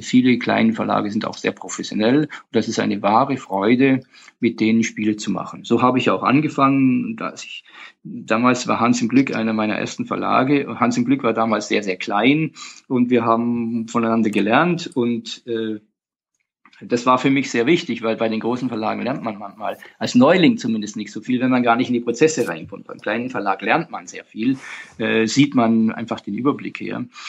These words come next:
Äh, das heißt, da gibt's überhaupt kein Kriterium für mich von der Größe her. Natürlich ist es interessant, wenn ein großer Verlag herkommt und sagt, "Wir wollen jetzt mit T-V-Werbung,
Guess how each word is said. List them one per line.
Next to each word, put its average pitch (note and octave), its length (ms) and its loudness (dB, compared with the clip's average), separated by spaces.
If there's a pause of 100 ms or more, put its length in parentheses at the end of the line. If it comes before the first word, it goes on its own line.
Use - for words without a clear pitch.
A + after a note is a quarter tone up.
(200)
Äh, A2+ 280 -4
das B2+ 120 -2
heißt, D3+ 180 2
da G3 80 6
gibt's A#3+ 220 2
überhaupt F#3+ 400 -2
kein C#3+ 160 0
Kriterium D3 480 -4
für C#3+ 160 -4
mich C3 240 0
von A#2+ 120 -10
der G#2 100 -6
Größe A2 400 -4
her. G2 240 -14 (340)
Natürlich G#3+ 340 6
ist D3 120 6
es C3+ 120 4
interessant, B2+ 500 2
wenn A#2 120 -2
ein A2 100 -4
großer B2+ 340 0
Verlag B2 320 2
herkommt B2 340 2
und A2+ 100 -4
sagt, A2 200 -4
"Wir G#2 120 -10
wollen A2+ 260 0
jetzt A2 240 -4
mit G#2+ 140 -6
T-V-Werbung, B2 760 2